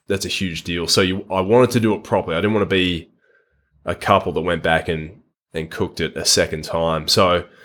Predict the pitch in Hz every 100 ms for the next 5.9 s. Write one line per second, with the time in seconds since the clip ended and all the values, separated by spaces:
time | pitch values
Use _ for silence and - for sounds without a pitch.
0 | - - _ _ _ - 117 175 185 123
1 | 110 113 95 - _ _ - - 104 98
2 | 131 123 104 87 - 98 87 85 98 -
3 | _ _ _ 107 107 95 92 87 92 -
4 | - 95 82 82 _ 90 82 90 90 85
5 | - 92 82 87 - 80 95 117 127